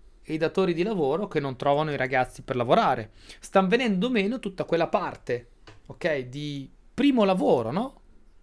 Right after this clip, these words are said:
Che si faceva una volta da giovane, il primo lavoro, la cosiddetta gavetta, primo lavoro, lavorare quelle quindici ore al giorno per tutta un'estate,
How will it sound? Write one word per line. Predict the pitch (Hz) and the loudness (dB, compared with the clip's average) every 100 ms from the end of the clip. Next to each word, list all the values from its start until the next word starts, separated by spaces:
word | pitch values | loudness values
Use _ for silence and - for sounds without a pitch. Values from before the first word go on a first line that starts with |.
| - - | -20 -14
Che | 143 | -12
si | - | -10
faceva | - - 151 147 | -12 -6 -4 -2
una | 220 | 0
volta | 294 156 - | 2 0 -2
da | 127 196 | -6 -2
giovane, | 294 220 135 | 0 0 -2
il | 123 | -6
primo | 160 165 175 | -6 -4 -2
lavoro, | 226 254 139 | -2 -2 -4
la | 113 | -6
cosiddetta | - 151 - 156 | -10 -10 -6 -2
gavetta, | 151 175 233 - 107 | 2 2 2 0 -8
primo | 143 139 | -8 -6
lavoro, | 127 135 247 196 123 | -6 -4 -2 -2 -2
lavorare | 123 131 151 160 143 | -2 0 2 2 2
quelle | 151 147 | 0 0
quindici | 165 156 156 - | -2 -6 -8 -4
ore | 170 160 | 0 0
al | 156 | 0
giorno | 160 180 175 151 | 0 0 0 -4
per | 160 | -6
tutta | - 180 170 | -4 -4 -2
un'estate, | 151 - - 185 165 - 139 | -2 -2 0 2 2 0 -2